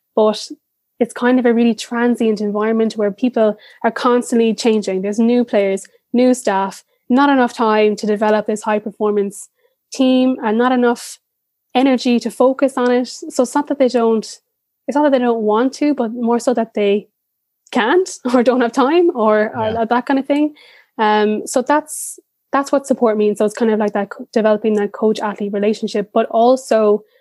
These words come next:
Speaker 1: um,
Speaker 2: <clears throat>
Speaker 1: other performance staff and also,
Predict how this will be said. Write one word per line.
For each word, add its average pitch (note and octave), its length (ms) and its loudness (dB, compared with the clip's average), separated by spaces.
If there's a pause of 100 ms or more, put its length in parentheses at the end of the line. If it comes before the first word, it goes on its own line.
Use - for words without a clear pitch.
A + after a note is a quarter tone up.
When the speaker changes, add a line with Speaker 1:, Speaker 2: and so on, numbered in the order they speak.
(280)
Speaker 1:
um, G3+ 600 -2 (600)
Speaker 2:
<clears throat> - 80 -6
Speaker 1:
other C4 240 2
performance G#3+ 500 -2
staff - 480 -8 (260)
and A3+ 140 0
also, G#3+ 640 2